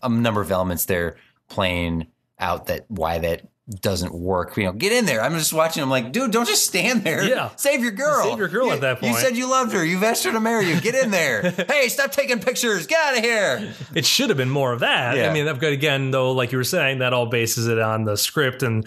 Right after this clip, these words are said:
Speaker 2: the direction they would have gone with the film.
Speaker 1: Save her, damn it. <laughs>
Speaker 2: But, like, even, even when he was upset with her at the ice skating rink, like, there, I understood that he was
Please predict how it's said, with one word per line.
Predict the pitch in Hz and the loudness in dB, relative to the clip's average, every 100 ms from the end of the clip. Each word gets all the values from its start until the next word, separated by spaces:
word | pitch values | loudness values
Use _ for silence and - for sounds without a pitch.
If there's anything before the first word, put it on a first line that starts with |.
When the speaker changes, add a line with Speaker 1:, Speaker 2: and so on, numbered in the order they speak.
| - - | -6 -4
Speaker 2:
the | 127 | 0
direction | 123 120 | 0 0
they | 113 | 0
would | 113 | 0
have | 113 | 2
gone | 113 110 | 0 0
with | 104 | -4
the | 110 | -6
film. | - 156 | -4 0
Speaker 1:
Save | 156 185 | 0 0
her, | 175 | -2
damn | 165 170 | -2 0
it. | 151 - - 196 - 139 - | -2 -4 -10 -10 -6 -6 -2
<laughs> | 147 - - - - 107 107 - | -4 -4 -20 -20 -12 -10 -10 -4
Speaker 2:
But, | 190 196 | -2 0
like, | 185 160 269 | 0 0 -4
even, | 294 240 247 262 226 | -4 0 2 2 0
even | 226 247 254 | 0 0 0
when | 220 | 0
he | 247 | 0
was | 226 175 147 - | 2 2 0 0
upset | 185 - - 208 | -2 0 0 0
with | 202 | 0
her | 190 185 | 0 2
at | 175 143 | 0 0
the | 151 151 | 0 2
ice | 160 180 | 0 0
skating | 165 131 113 | 0 0 2
rink, | 104 101 101 - _ _ - _ - | 0 -2 -6 -14 _ _ -20 _ -4
like, | 160 147 139 - | 0 0 -2 -4
there, | 143 165 127 - - _ _ - | 0 0 -2 -12 -20 _ _ -2
I | 180 | 0
understood | 208 214 - 202 190 | 0 0 0 0 2
that | 170 | 0
he | 127 160 | 0 0
was | 139 120 | 2 0